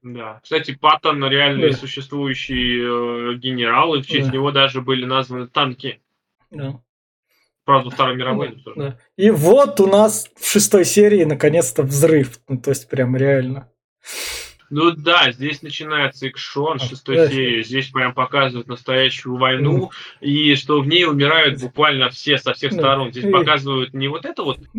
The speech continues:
Speaker 1: разукрашенную
Speaker 2: Да.
Speaker 1: войну, как многие показывают, что вот одни хорошие, другие плохие. И как бы пошли.
Speaker 2: Да.
Speaker 1: Здесь показывают реальную войну. Здесь все умирают, всех убивают.
Speaker 2: Да.
Speaker 1: И кто хороший, кто плохой,
Speaker 2: Да.
Speaker 1: здесь их нету.
Speaker 2: Да.
Speaker 1: Здесь же те, на самом деле,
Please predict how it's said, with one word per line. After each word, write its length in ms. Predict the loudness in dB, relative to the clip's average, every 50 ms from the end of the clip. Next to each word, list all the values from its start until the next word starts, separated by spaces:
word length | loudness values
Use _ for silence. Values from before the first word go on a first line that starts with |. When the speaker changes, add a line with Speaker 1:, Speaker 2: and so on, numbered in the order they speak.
| -14 -14 _ -6 -2
Speaker 1:
разукрашенную 760 | 0 2 2 2 0 0 0 2 2 0 0 -2 -6 -4 -4 -2
Speaker 2:
Да. 40 | -2
Speaker 1:
войну, 260 | -2 -2 -2 -4 -4
как 200 | -4 -4 -4 -2
многие 340 | -2 -2 -2 -2 -4 -6 -4
показывают, 580 | -2 -4 -2 0 -2 -4 -4 -4 -8 -12 -12
что 200 | -12 -10 -10 -6
вот 180 | -6 -6 -4 -4
одни 240 | -6 -6 -6 -8 -6
хорошие, 400 | -2 0 2 2 2 0 -4 -6
другие 320 | -6 -6 -4 -4 -6 -6
плохие. 580 | -2 -2 -2 -2 -2 -8 -10 -8 -8 -8 -10 -14 _ _ _ _ _ _ _ _ _
И 120 | -6 -4
как 220 | -2 -2 -4 -2 -2
бы 120 | -4 -4
пошли. 400 | -2 -2 -2 0 0 0 -2 -2 -2
Speaker 2:
Да. 40 | -4
Speaker 1:
Здесь 180 | -6 -8 -4 -2
показывают 500 | -2 0 0 0 -2 -2 -4 -8 -6 -2
реальную 460 | 0 0 0 0 -2 -4 -10 -14 -12
войну. 320 | -10 -10 -10 -12 -14 -18 -6
Здесь 200 | -4 -4 -4 -4
все 220 | -4 -2 -2 -2
умирают, 500 | -2 -2 -2 0 0 2 2 0 -2 -4 _
всех 300 | -14 -6 -4 -4 -4 -4
убивают. 460 | -4 -4 0 2 4 4 4 4 2 -2
Speaker 2:
Да. 40 | -8 -16 -20 -20 -20 -14 _
Speaker 1:
И 80 | -8 -8
кто 220 | -2 0 0 0
хороший, 420 | 2 2 0 0 0 -2 -4 -6 -6
кто 140 | -6 -6 -6
плохой, 320 | -4 -4 -6 -4 -2 -2
Speaker 2:
Да. 40 | -2 -2
Speaker 1:
здесь 180 | -4 -4 -8 -12
их 140 | -14 -14
нету. 460 | -12 -8 -6 -6 -6 -6 -10 -18 -20 _ _ _
Speaker 2:
Да. 80 | -14 -8
Speaker 1:
Здесь 180 | -6 -6 -6 -4
же 160 | -6 -6 -6 -8
те, 480 | -4 0 2 2 4 4 2 2 0 -4
на 180 | -6 -6 -8
самом 340 | -6 -8 -8 -8 -8 -10 -6
деле, 380 | -4 -4 -2 0 -2 -2 -4